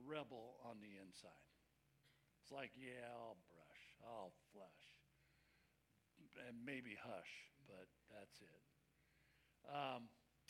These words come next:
so, uh, since I'm a fairly quick study, I noticed my older brother, two years older,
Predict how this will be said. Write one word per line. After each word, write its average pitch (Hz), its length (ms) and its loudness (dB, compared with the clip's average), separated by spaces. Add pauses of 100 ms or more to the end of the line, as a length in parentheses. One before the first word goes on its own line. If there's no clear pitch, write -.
(640)
so, 220 400 12 (360)
uh, 185 280 12
since 240 320 4
I'm 320 240 12
a 247 80 12 (240)
fairly 220 480 10 (160)
quick 185 240 2
study, 165 640 2 (280)
I 165 200 4
noticed 208 560 4
my 151 320 4 (160)
older 160 400 2 (240)
brother, 131 480 2 (160)
two 160 160 -2
years 131 320 0
older, 120 320 -4